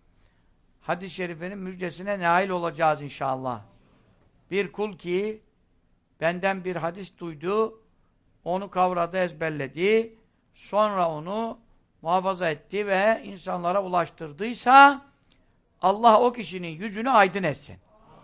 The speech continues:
Yani mahşerde "Vücuhun yevmeydin nâzzara", bir takım yüzler parlak olacak, aydın olacak. "İlâ rabbiha nâzzara", Rabbisinin cemaline bakacak.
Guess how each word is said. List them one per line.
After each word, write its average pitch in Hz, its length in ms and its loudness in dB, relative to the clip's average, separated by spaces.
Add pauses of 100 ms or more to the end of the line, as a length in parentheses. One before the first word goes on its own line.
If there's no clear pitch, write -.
(680)
Yani 160 520 2 (480)
mahşerde 180 760 0 (400)
"Vücuhun 185 300 -10
yevmeydin 180 560 -6
nâzzara", 160 800 4 (420)
bir 165 140 -12
takım 190 360 -2
yüzler 175 400 0
parlak 170 360 2
olacak, 165 440 -2
aydın 151 340 0
olacak. 175 580 -2 (560)
"İlâ 180 300 6
rabbiha 196 460 4
nâzzara", 170 720 2
Rabbisinin 175 500 -8
cemaline 180 600 2
bakacak. 190 480 -2